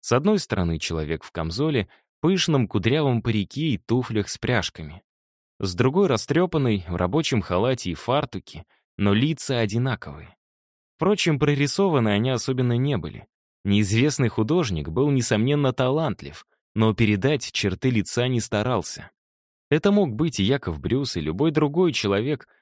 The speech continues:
одетый согласно моде той эпохи. Понимаете теперь, почему я удивилась? Анастасия отвернулась. Интересно, что это может значить?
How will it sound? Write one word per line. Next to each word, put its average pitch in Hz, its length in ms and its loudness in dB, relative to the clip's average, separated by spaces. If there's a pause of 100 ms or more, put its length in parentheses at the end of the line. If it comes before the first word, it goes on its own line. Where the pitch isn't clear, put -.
(140)
одетый 113 420 0
согласно 104 580 0
моде 92 460 2
той 95 260 0
эпохи. 90 500 -6 (1000)
Понимаете 170 640 2
теперь, 92 340 -2
почему 104 380 0
я 98 120 2
удивилась? 87 640 -6 (380)
Анастасия 107 640 0
отвернулась. 107 720 -4 (540)
Интересно, 143 640 0
что - 240 -2
это 180 160 2
может 143 300 2
значить? 127 560 -2